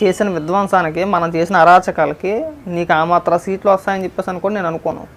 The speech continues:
రాను కూడా రావు. మనం ఏదో గొప్ప ఘనకార్యం సాధించిన వాళ్ళలాగా, చేసిన వాళ్ళలాగా మళ్ళీ ముసుముసల్లో వాళ్ళం అవుతా, లోపల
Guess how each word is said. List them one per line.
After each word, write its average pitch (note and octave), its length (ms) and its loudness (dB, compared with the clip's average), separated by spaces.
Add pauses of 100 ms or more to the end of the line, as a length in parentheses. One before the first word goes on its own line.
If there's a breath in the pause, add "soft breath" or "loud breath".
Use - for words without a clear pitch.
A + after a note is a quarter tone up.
(760)
రాను F#3 320 8
కూడా F3 200 2
రావు. E3+ 220 -2 (2000)
మనం F#3+ 260 2
ఏదో G3 120 2
గొప్ప G#3+ 240 2
ఘనకార్యం G3+ 500 4
సాధించిన A3 420 4
వాళ్ళలాగా, G#3 380 4 (120)
చేసిన G3 280 2
వాళ్ళలాగా G3+ 380 2 (500)
మళ్ళీ F#3 160 2
ముసుముసల్లో G#3+ 720 0
వాళ్ళం G#3 180 2
అవుతా, G3 240 4
లోపల F#3+ 320 6